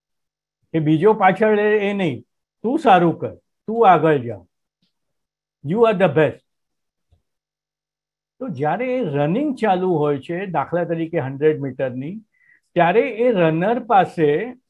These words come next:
વિચાર કરો, સંકલ્પો હશે, ચાલતા હશે કે કોણ શું બોલી રહ્યું છે, એનું focus ક્યાં હોય છે? ઓલા ribbon ઉપર.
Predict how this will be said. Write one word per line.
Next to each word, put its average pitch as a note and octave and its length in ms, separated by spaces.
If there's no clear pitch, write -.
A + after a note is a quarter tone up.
વિચાર A#3 380
કરો, B3+ 220
સંકલ્પો A#3 680
હશે, G#3+ 320
ચાલતા F#3 500
હશે A#3+ 220
કે A#3 220
કોણ G#3+ 240
શું G#3 260
બોલી G#3 300
રહ્યું G3 200
છે, G3 260
એનું A3 240
focus A#3 540
ક્યાં D#3+ 240
હોય A2+ 160
છે? - 220
ઓલા D#3 200
ribbon D3+ 400
ઉપર. - 260